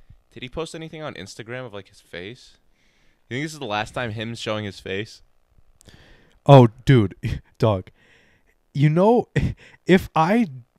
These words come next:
Speaker 2: was, like, anonymous, if I was, like, an anonymous streamer online and I did a face reveal, right? And the phrase, "He's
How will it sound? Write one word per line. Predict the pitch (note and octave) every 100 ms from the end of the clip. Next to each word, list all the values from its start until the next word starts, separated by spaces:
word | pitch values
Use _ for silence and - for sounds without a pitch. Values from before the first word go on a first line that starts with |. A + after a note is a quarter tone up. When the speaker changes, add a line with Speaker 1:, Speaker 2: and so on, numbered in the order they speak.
| _
Speaker 2:
was, | D3 C3+
like, | C3 -
anonymous, | B2 G#2+ A2 A#2 B2+ A#2+ - - -
if | B2+
I | D#3
was, | F3
like, | D#3+
an | A#2
anonymous | G#2+ G#2+ A2+ A2
streamer | - A2+ A2 A2+
online | G#2 F#2+ F#2+ G#2 A#2 - _ _ _
and | A#2+ A2
I | A#2
did | B2
a | A2+
face | - G#2 G#2
reveal, | B2+ A#2 B2 A2
right? | G2+ A2 - _ _ _ _ _ _ _ _ _ _ C3
And | A#2 A#2 - _ _ _ -
the | B2
phrase, | - D3 C3 C3+ A2+
"He's | G#2 C3+ C#3 B2+